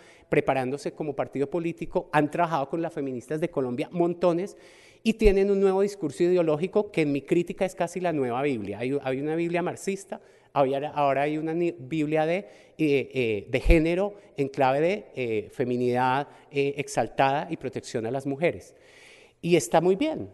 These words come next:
eh, son un partido político que se va a narrar equitativo e incluyente de las mujeres y de lo L G B T I H J. Bueno, entonces, ¿qué me ha parecido interesante? Que como grupo de investigación nosotros vamos a preguntar en clave de género y les decimos, "Pero queremos es entrevistar a los hombres".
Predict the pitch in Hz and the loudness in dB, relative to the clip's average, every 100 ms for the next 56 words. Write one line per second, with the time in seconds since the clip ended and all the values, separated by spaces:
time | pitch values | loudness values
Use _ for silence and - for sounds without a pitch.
0 | - 127 120 110 - 151 156 190 185 185 | -12 -8 -8 -8 -2 0 2 0 0 0
1 | 185 147 151 180 160 135 120 131 143 151 | 0 -2 -4 -6 -4 -2 0 -2 0 0
2 | 151 147 160 143 - 170 165 170 165 151 | 0 -2 -4 -4 -2 0 0 0 -2 -4
3 | - 127 120 147 160 160 147 147 175 175 | -2 -4 -2 -2 -2 -2 -2 -4 -2 -2
4 | 123 110 110 117 135 139 131 143 135 131 | -2 -2 -4 -6 -6 -6 -4 -4 -2 -4
5 | - 123 107 85 82 _ _ - - - | -8 -10 -10 -12 -20 _ _ -20 -20 -6
6 | 151 156 196 - - - - - - _ | 0 6 6 6 -8 -14 -20 -20 -20 _
7 | _ _ _ _ - 202 214 214 240 214 | _ _ _ _ 8 10 8 6 2 4
8 | 185 185 202 196 226 202 160 175 175 175 | 2 4 2 2 2 0 2 2 2 4
9 | 165 185 214 226 220 185 165 - 170 175 | 4 4 4 4 2 0 0 0 0 0
10 | 180 185 196 190 202 196 165 139 135 135 | -2 -2 -2 0 -2 -2 -2 0 0 0
11 | 151 147 180 170 170 143 170 - - - | 2 2 2 -2 -2 -2 -4 -8 -20 -20
12 | - 165 156 147 - 170 180 - 214 170 | -4 0 2 0 -2 0 -2 2 2 4
13 | 185 160 180 208 208 202 196 196 135 160 | 2 0 -2 -2 -4 -4 -6 -4 -4 -4
14 | 165 185 156 104 - | -2 -2 -2 -6 -14